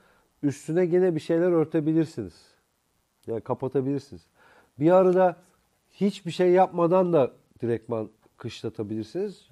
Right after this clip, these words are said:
Komple sarmalayarak da. Bu neyi sağlar? Güçlü bir arıysa, kovanın içerisinde rahat sarıyorsa, gıdası bolsa geçirir.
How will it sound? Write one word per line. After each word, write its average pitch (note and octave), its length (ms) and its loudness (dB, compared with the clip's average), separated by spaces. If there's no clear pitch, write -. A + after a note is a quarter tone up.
Komple F3 420 -2
sarmalayarak D#3 840 0
da. G#2+ 180 -12
Bu D#3+ 100 -6
neyi F#3 220 0
sağlar? E3+ 380 -4
Güçlü E3 440 -2
bir G3+ 120 4
arıysa, F3 560 0
kovanın E3 320 2
içerisinde F3 500 0
rahat E3+ 280 6
sarıyorsa, D#3+ 680 -2
gıdası E3 560 0
bolsa F#3 440 -2
geçirir. F#3+ 440 -8